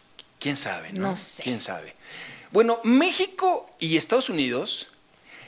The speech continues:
Speaker 1: le ofrecieron a la fifa,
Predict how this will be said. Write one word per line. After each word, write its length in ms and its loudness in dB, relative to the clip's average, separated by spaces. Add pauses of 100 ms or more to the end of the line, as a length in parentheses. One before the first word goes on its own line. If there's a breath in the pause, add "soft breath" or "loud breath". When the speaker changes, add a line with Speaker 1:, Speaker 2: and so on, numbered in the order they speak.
(180 loud breath)
Speaker 1:
le 180 6
ofrecieron 1120 4 (560 loud breath)
a 120 6
la 140 4
fifa, 600 -2